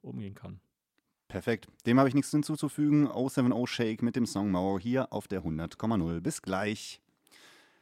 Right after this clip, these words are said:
Speaker 2: Wir sind zurück mit Thomas Spitzer hier bei dem Talkformat auf Köln Campus. Ähm, Echo heißt das Ganze.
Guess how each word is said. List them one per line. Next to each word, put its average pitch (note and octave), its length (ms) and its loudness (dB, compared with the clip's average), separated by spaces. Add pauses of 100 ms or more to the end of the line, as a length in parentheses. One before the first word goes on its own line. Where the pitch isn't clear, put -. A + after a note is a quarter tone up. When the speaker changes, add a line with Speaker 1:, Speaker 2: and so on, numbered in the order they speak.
(560)
Speaker 2:
Wir D#3+ 300 4
sind G3+ 160 2
zurück F3 440 0 (400)
mit C3+ 300 0
Thomas E3 340 2
Spitzer - 520 0
hier G2+ 460 0
bei G#2 140 0
dem G2+ 220 0 (180)
Talkformat G#2 840 2
auf G#2 420 -2 (420)
Köln C3 240 6
Campus. B2 600 2
Ähm, G2 380 2
Echo A2+ 320 0
heißt F#2+ 140 -2
das F2+ 100 -6
Ganze. A2 300 0